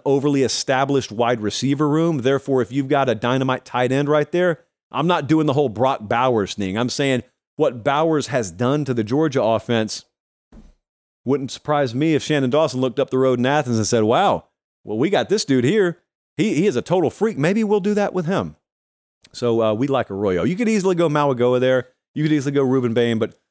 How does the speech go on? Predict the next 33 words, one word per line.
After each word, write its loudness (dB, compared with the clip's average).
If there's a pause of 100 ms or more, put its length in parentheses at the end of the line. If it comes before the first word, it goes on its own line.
(120)
we -2
went 0
Arroyo. -2 (320)
The 0
schedule 0
is -2
not -2
kind. -14 (1160)
There's -2
no 0
way 2
to -6
sugarcoat -4
this. -8 (120)
The -2
league 2
office 0
sure -12
didn't. -10 (760)
It's -2
not 2
easy 2
at 2
all. 2
So -2
they've 0
got 2
A 2
and 0
M 2
out 0
of -2
conference, -4